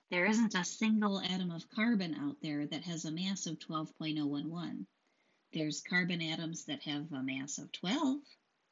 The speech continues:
or thirteen or fourteen, but there is no atom of carbon with a mass of twelve point oh one one. So why do we even put that number there? Well, we're gonna need that number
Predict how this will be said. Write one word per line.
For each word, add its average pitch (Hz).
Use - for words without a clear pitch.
or 143
thirteen 185
or 143
fourteen, 196
but 175
there 165
is 220
no 175
atom 175
of 160
carbon 170
with 165
a 160
mass 147
of 160
twelve 143
point 220
oh 131
one 127
one. 220
So 240
why 185
do 214
we 202
even 190
put 294
that 339
number 330
there? 370
Well, 185
we're 330
gonna 277
need 262
that 165
number 139